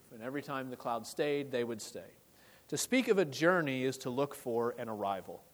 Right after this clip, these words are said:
He who has begun a work of salvation for Israel will complete it."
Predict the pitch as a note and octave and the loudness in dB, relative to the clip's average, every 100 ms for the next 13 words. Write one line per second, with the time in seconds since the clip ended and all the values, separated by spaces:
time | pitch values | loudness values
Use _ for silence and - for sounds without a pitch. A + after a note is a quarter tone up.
0 | _ _ _ - - - G#3+ A#3 G3+ E3+ | _ _ _ -20 -20 -2 2 4 6 6
1 | D3+ C#3 D#3+ F3 F3 E3+ D3 C3 E3 E3+ | 4 4 6 6 4 2 2 6 8 8
2 | D3 - C3 A#2+ C#3+ D#3+ D#3+ C3+ C3 B2+ | 2 2 2 4 2 2 -2 -6 -4 0
3 | E3 D#3+ D3+ D3+ D3 C#3+ C#3 C#3+ C#3 D3 | 0 0 2 4 4 2 2 2 2 -4
4 | B2 B2+ G#2+ F#2+ - | -8 -6 -8 -8 -18